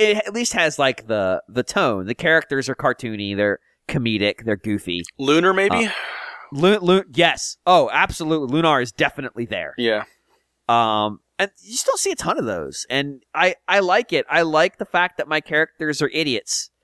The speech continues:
Speaker 1: Um, I posted some video of the game 'cause it, it does support the, the video capture function on Switch. Uh, the voice acting of the dub is atrocious.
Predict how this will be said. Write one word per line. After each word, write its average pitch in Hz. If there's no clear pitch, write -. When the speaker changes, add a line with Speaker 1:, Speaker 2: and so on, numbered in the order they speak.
Speaker 1:
Um, 151
I 170
posted 233
some 185
video 180
of 185
the 208
game 202
'cause 156
it, 147
it 135
does 143
support 143
the, 110
the 110
video 117
capture 139
function 143
on 143
Switch. 165
Uh, 147
the 160
voice 185
acting 127
of 127
the 127
dub 120
is 143
atrocious. -